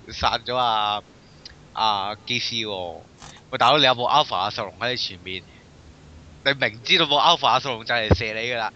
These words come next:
你都仲要企喺度，就喺度，「喂，機師，你冇射我啊！喂，你條仔啊！」咁你隔離嗰啲人唔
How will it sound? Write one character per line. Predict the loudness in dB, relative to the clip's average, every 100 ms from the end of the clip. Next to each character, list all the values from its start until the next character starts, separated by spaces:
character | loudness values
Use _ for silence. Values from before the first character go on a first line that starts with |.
| -8
你 | -6
都 | -6
仲 | -6
要 | -10
企 | -10 -6
喺 | -4
度， | -4 -6
就 | -6
喺 |
度， | -8 -10 -4
「喂， | -4 0
機 | 0
師， | 0 -2 -4 -2 -4 -6 -12 -8
你 | -6
冇 | -6
射 | -4 0 2 2
我 | 2 4
啊！ | 6 4 0 -10 -4
喂， | 4 4
你 | 4
條 | -2
仔 | -2
啊！」 | -2 0 0 2 2 0 -6 -20 -4 0
咁 | 4
你 | 4
隔 | 4
離 | 4 4 2
嗰 | 0
啲 |
人 | 0
唔 | 0